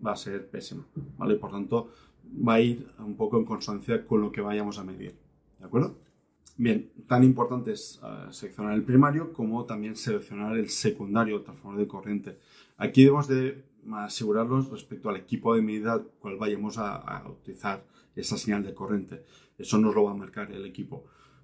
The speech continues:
Si el equipo nos dice que para medir la corriente de forma indirecta necesita, pues, un barra cinco amperios o un barra un amperio, pues debemos de seleccionar el transformador de corriente con ese secundario.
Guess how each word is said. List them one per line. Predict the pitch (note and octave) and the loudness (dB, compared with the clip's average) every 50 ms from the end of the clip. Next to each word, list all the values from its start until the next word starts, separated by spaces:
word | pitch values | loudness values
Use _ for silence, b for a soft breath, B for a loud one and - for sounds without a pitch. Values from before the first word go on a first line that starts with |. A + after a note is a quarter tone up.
| b | b
Si | _ - - - G2 | _ -8 0 2 2
el | F#2+ | 2
equipo | - - A2 - A#2+ A2 | 4 4 4 6 6 4
nos | G#2+ G#2+ G#2+ | 4 4 0
dice | B2 B2 - G#2 - | -4 -4 -6 -8 -8
que | - G2 G2 | -8 -10 -10
para | - - _ - G2 F#2+ G2 F#2+ F#2+ F#2+ F#2+ | -12 -12 _ -8 -8 -8 -8 -10 -10 -10 -10
medir | F#2+ F#2+ F#2+ G2+ G#2 G2+ | -10 -6 0 2 2 4
la | G#2+ G#2 G#2 | 4 0 0
corriente | - G#2+ G#2+ A2 G#2 G2+ | -2 -2 -2 0 0 -2
de | G2 | -4
forma | - G#2 G2+ G#2 G2+ | -10 -10 -8 -6 -6
indirecta | G2+ G2 G#2 A2 A2+ A2 G#2 F#2+ | -4 -2 0 -2 -2 -2 -6 -10
necesita, | F#2+ G2 G2 G2 G#2 E2+ - | -10 -12 -10 -10 -10 -12 -10
pues, | - G2+ F#2 | -14 -14 -14
un | F#2 F#2+ - - | -12 -12 -14 -14
barra | - F#2+ G#2 G#2 G#2+ - F#2+ - | -4 2 4 4 4 2 -2 -10
cinco | - - G2 F#2+ - A2 | -14 -14 -14 -6 -2 0
amperios | A2+ A2 - D#3 D#3 E3 F3 G3 G#3 - b b b b b b b b _ _ - | 0 2 4 2 2 4 2 0 -2 -6 b b b b b b b b _ _ 0
o | G#2 G2+ G#2 | 4 4 4
un | G#2+ G#2 F#2 | 4 4 0
barra | G2 G2+ G2 G2+ | -4 -4 -4 -2
un | G2+ G#2+ A2 | 0 2 4
amperio, | A#2 A2+ - C3+ B2+ C#3 D3 C3+ | 4 4 4 4 4 4 2 0
pues | A#2+ G#2 - | -4 -8 -8
debemos | - G#2+ G#2 A2 A#2 A2 | -8 -6 -4 -4 -4 -4
de | A#2+ A#2 | -6 -8
seleccionar | - - - G#2+ G#2 - - G#2+ G#2 A2 A2 G#2 b b b b b b b b | -8 -6 -6 -8 -8 -8 -6 -6 -4 -2 -4 -4 b b b b b b b b
el | - G2+ | -16 -12
transformador | - F#2+ - - G#2 G#2 G#2+ - | -12 -12 -8 -4 0 0 2 2
de | |
corriente | - A2+ A2+ A2+ G#2+ - B2 A#2+ - - | 2 2 2 2 0 0 -4 -8 -10 -10
con | - G2+ G2 G2+ | -14 -12 -12 -10
ese | F2 - - G#2+ | -8 -6 -6 -6
secundario. | - - - - - F#2+ G2 F#2+ F#2+ - D#2 - | -6 -8 -10 -10 -12 -12 -10 -10 -10 -10 -12 -16